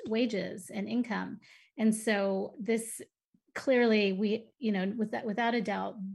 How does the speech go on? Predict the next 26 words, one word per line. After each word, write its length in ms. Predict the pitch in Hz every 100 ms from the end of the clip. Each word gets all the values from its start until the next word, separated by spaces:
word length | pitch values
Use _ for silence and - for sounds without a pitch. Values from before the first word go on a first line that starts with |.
| -
the 60 | -
Dobbs 340 | 180 190 196
decision 540 | - 185 190 180 190 185
is 180 | 202 190
actually 580 | 180 - 190 180 180 - _ _
pushing 420 | - 269 - 202
people 400 | 180 185 180 185
further 720 | - - 196 202 196 185 185 - _ _ -
along 420 | 208 196 190 190
in 80 | 190
their 140 | 196
pregnancies 1000 | 185 311 311 226 196 - 185 180 185 - - -
to, 300 | - 202 202
to 140 | - 214
seek 300 | - 320 277
an 80 |
abortion. 600 | 202 180 175 - 170 175 220 - - -
And 240 | 226 214
I 60 | 214
don't 200 | 214 262
want 160 | 269 262
to 100 | 220
stigmatize 920 | - 285 294 269 262 226 202 202 214 -
later 320 | 220 202 202
abortion. 520 | 196 185 190 180 220 262
It's, 300 | 220 -